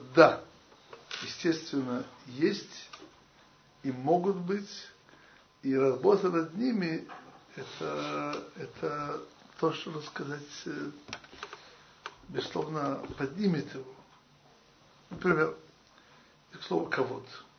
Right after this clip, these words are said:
Слово кавод. Что сейчас, что сейчас имеешь сейчас в виду? Если он будет заботиться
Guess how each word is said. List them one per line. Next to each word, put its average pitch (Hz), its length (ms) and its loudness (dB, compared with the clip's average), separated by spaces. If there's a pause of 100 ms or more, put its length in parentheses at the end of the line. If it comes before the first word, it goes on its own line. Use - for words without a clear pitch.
(880)
Слово - 180 -16
кавод. - 340 -12 (1300)
Что - 180 -6
сейчас, 175 180 -4
что - 160 0
сейчас 160 260 -4
имеешь 147 240 -6
сейчас 123 200 -6
в 117 80 -12
виду? 117 240 -14 (1160)
Если - 320 -4
он 156 80 -2
будет 139 180 0
заботиться 135 480 -4